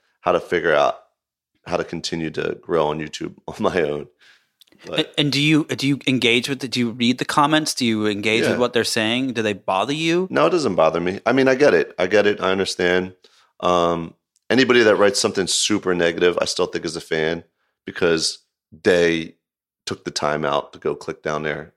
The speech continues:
Speaker 2: So
Speaker 1: type
Speaker 2: you don't,
Speaker 1: something
Speaker 2: so it
Speaker 1: and
Speaker 2: doesn't
Speaker 1: hit send.
Speaker 2: bother you when
Speaker 1: No.
Speaker 2: people write negative stuff?
Speaker 1: No, I'm pretty, like I said, I did it for six years straight every day, and I could take negative comments at this point.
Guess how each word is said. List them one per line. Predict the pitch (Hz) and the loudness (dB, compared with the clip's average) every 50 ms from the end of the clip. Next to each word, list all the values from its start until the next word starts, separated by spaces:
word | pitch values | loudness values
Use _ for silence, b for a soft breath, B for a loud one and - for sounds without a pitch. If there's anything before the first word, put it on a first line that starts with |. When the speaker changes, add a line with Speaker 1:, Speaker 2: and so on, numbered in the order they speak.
| - - | -16 -12
Speaker 2:
So | - - | -8 -2
Speaker 1:
type | - - | 0 0
Speaker 2:
you | 143 | 2
don't, | 139 135 | 2 0
Speaker 1:
something | - 151 - - - | -2 -2 -4 -4 -4
Speaker 2:
so | 139 | -4
it | |
Speaker 1:
and | 131 | -2
Speaker 2:
doesn't | 147 135 - 117 | -2 -2 -2 -2
Speaker 1:
hit | 104 | 0
send. | 113 107 | 2 2
Speaker 2:
bother | 107 110 123 | 2 2 2
you | 127 127 131 127 | 0 -2 -2 -2
when | 123 117 | -2 -2
Speaker 1:
No. | 95 80 | -2 -2
Speaker 2:
people | 80 113 107 113 110 | -2 -4 -6 -4 -2
write | 107 107 110 104 | -2 -2 -2 -2
negative | 107 104 104 104 104 - | -4 -4 -4 -6 -8 -8
stuff? | - - 107 113 127 - _ _ _ _ _ _ _ _ _ _ _ _ - - - - | -6 -6 -6 -6 -6 -10 _ _ _ _ _ _ _ _ _ _ _ _ -16 -16 -12 -4
Speaker 1:
No, | 85 92 87 | -2 0 0
I'm | 87 90 | 0 0
pretty, | - - 131 117 113 107 104 101 101 - - _ _ _ _ - | -2 -4 -4 -2 -2 -2 -2 -2 -4 -4 -6 _ _ _ _ -4
like | 95 90 | -2 0
I | 104 95 | 0 0
said, | - 98 92 | 0 0 2
I | 95 | 2
did | 98 95 | 2 0
it | |
for | 92 90 85 80 | 0 -4 -6 -4
six | - - 92 - - | -4 -6 -6 -6 -6
years | 90 82 - | -6 -6 -6
straight | - - 92 87 - | -2 -2 -2 -2 0
every | 76 85 85 85 82 | 0 -2 -2 -2 -2
day, | 82 85 82 82 80 80 | -2 0 0 0 0 0
and | 80 80 78 80 _ _ _ _ _ _ _ _ _ - | -2 -6 -8 -12 _ _ _ _ _ _ _ _ _ -6
I | - 82 | -6 -6
could | - - 85 - | -4 -6 -8 -8
take | - - 78 78 - _ _ _ _ _ - | -4 -4 -4 -4 -4 _ _ _ _ _ -20
negative | - - 82 76 - - - - - | -14 -8 -8 -6 -6 -8 -12 -14 -12
comments | - - - - - - - - - | -12 -12 -12 -10 -12 -14 -14 -16 -20
at | - | -16
this | - - | -18 -18
point. | - - - - - | -16 -14 -16 -16 -16